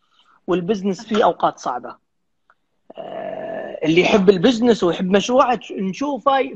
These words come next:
في الويكند ينتظر يوم الأحد، ويوم الخميس ينتظر يوم الأحد، فعنده أحلى يوم الأحد وأسوأ الأيام يوم الخميس.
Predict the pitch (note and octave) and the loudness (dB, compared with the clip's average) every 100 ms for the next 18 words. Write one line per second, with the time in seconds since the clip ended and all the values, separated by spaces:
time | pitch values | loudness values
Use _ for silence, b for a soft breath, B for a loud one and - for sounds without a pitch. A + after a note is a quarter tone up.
0 | - A3 B3 E4+ D#4+ D4 B3 C#4+ C4 A3 | -6 -4 0 0 0 -2 -2 -2 -2 -2
1 | G3 F3+ - D3+ - _ _ _ _ _ | 0 -2 -4 -8 -14 _ _ _ _ _
2 | _ _ _ - F3 G#3 C4 C4 B3 A#3+ | _ _ _ -2 4 4 4 2 -4 -4
3 | A3+ G#3+ A#3 A#3 D#4 F4 - C#4 D#4+ D#4 | -6 -4 -4 -4 -4 -6 -6 -10 -8 -6
4 | B3+ A3 G3+ E3+ E3+ - - _ _ _ | -4 -2 -2 -4 -8 -12 -18 _ _ _
5 | _ _ _ _ _ _ - F#3+ F#3+ D4 | _ _ _ _ _ _ -2 0 2 0
6 | A#3+ C#4 - B3+ A#3+ C4 G#3+ G3+ A#3+ D4 | -4 -4 -4 -4 -2 0 0 -2 -4 -4
7 | D4 - G#3 A#3 C4 A#3 G3+ G3+ F3 G3+ | -8 -8 -12 -6 -6 -4 -6 -4 -6 -4
8 | A#3 G3+ F#3 G3+ E3+ D#3+ D3 B2 _ | -4 -4 -8 -8 -10 -12 -16 -20 _